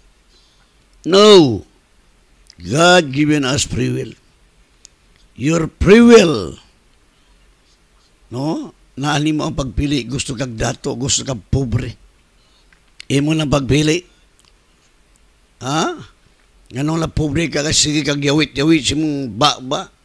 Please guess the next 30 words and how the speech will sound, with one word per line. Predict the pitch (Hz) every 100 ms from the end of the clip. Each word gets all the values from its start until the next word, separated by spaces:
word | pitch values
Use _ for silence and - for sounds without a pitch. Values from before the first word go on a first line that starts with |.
| _ _ _ 117
Nganong | 151 160 156
namatay | 156 - 160
kag | 131 135
sayo | 139 147 160
tungod | 139 160 151
si | 139
mong | 151
wa-, | 147 135
yawit? | 117 143 165 185 - _ _ _ _ _
Magod | - 170 185 170
sa |
mga | 151 170 151
Israelites. | - 151 143 139 247 - - - _ _ _ -
Kung | 131
sa |
may | 143 143
gisulti | 135 131 147 131 151
sa | 139
mga | 147 160
Israelita, | - 147 139 156 143 107
mas | 131 120 107
maay | 104 104
pag | 110 117
mga | 120 123
matay | 123 127 - 123
mi | 120 117
diri | 123 127
sa | 123
wilderness. | 131 143 127 131 135 156 160 - - - - _
Di | 120